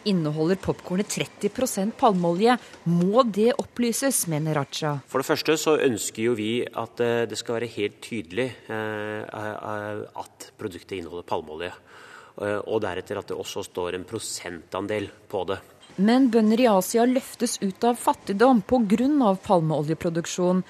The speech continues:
Speaker 1: sier Roald Gulbrandsen, direktør i N H O Mat og Drikke. Han advarer mot en merkeordning som skremmer forbrukerne fra å velge palmeolje.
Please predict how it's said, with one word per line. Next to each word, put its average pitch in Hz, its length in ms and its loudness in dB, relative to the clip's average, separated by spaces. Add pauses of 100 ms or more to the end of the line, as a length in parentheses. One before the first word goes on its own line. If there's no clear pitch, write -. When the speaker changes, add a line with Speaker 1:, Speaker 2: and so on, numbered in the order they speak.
(240)
Speaker 1:
sier 262 300 0
Roald 220 400 4
Gulbrandsen, 190 800 0 (160)
direktør 196 580 2
i 233 220 -4
N 175 240 0
H 240 80 0
O 220 220 0
Mat 156 400 0
og 170 100 -4
Drikke. 156 480 0 (480)
Han 185 280 0
advarer 165 640 4
mot 156 240 -2
en 208 100 0
merkeordning 190 680 2
som 254 240 -2
skremmer 175 560 2
forbrukerne 220 760 0
fra - 180 -2
å 151 160 2
velge 151 360 -2
palmeolje. 143 640 -2